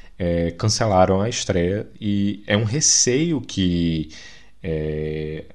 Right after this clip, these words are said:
eles têm, né, as distribuidoras, enfim, quem faz os filmes, é, do prejuízo. Porque, assim, como é que você lança um filme se a grande parte das salas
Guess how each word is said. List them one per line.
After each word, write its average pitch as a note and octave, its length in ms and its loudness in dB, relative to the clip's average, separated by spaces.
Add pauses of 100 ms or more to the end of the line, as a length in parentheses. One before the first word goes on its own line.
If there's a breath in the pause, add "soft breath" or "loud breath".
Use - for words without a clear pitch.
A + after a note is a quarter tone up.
(460)
eles F#2+ 300 2
têm, G#2 260 2
né, E2+ 420 0
as E2+ 120 -2
distribuidoras, F2+ 1040 0
enfim, F#2+ 500 -2
quem A2+ 160 -4
faz F2+ 300 0
os F2 120 -6
filmes, G2+ 460 -4 (540 loud breath)
é, D#2+ 640 -2 (120)
do A#2 140 -4
prejuízo. D3 640 0 (240)
Porque, B2 260 -4
assim, D3 200 0
como D#3+ 160 -2
é - 20 0
que D#3+ 80 -4
você D#3 240 2
lança C3 400 0
um C3 40 -4
filme C3 440 0
se - 180 0
a C3+ 80 0
grande A2+ 400 0
parte C3 320 2
das A#2 180 4
salas F#2+ 520 2